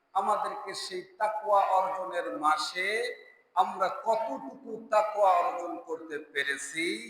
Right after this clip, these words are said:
সেটা এই মাসে বোঝা যাবে, ঠিক কিনা বলেন? তার কারণ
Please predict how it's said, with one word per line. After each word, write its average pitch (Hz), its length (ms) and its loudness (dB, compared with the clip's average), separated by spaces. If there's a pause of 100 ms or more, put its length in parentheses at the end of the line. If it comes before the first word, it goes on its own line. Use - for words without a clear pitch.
(340)
সেটা 196 360 -2
এই 190 360 -2
মাসে 165 560 2
বোঝা 151 440 -2
যাবে, 135 340 0
ঠিক - 280 -16
কিনা 208 200 2
বলেন? 190 360 6 (1800)
তার 170 180 2
কারণ 190 420 6